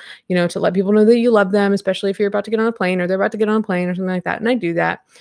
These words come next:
But even taking that a step further and really, like, seeking harmonious, seeking harmony in your relationships, I think is really important. And I think that's something that she was able to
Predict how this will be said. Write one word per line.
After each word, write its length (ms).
But 100
even 180
taking 280
that 100
a 40
step 260
further 480
and 300
really, 280
like, 220
seeking 460
harmonious, 800
seeking 340
harmony 720
in 180
your 200
relationships, 840
I 60
think 200
is 140
really 240
important. 440
And 100
I 60
think 200
that's 220
something 320
that 120
she 140
was 140
able 240
to 360